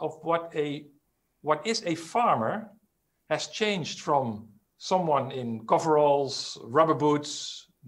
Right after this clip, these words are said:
dirt on his hands, and driving a tractor, has changed radically to someone who may be an engineer or studied computer science and who uses the latest science and technology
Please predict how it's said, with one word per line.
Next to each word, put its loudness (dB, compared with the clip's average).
dirt 4
on 2
his 0
hands, -2
and -8
driving 2
a -4
tractor, 0
has -6
changed -6
radically 0
to -4
someone 2
who -4
may -2
be -4
an -2
engineer -2
or 0
studied -2
computer -2
science -2
and -6
who 0
uses -2
the -2
latest -2
science 0
and -8
technology 0